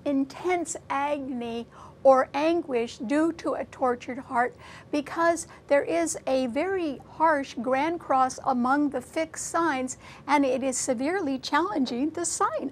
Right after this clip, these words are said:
of Leo where the moon is. A grand cross occurs when there are planets in all four signs that are exactly, uh, the same type. And fixed signs don't budge.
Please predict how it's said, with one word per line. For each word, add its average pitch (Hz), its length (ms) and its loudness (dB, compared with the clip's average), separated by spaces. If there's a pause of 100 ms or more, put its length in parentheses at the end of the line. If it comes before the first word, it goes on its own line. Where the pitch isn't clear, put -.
of 269 260 4
Leo 262 420 2
where 254 360 2
the 339 160 -8
moon 359 480 -2
is. 240 440 -8 (520)
A 285 60 0
grand 330 380 2
cross 302 360 4
occurs 302 560 -2
when 277 200 2
there 262 260 2
are 247 340 4 (440)
planets 285 460 4
in 262 120 -2 (100)
all 285 300 8
four 277 560 2 (400)
signs 269 480 2
that 254 140 2
are 247 100 2
exactly, 262 760 2 (160)
uh, 247 200 4
the 247 160 2
same 254 520 -2
type. 226 460 -2 (460)
And 262 380 4
fixed - 400 -2
signs 302 400 -2
don't 285 440 0
budge. - 380 -2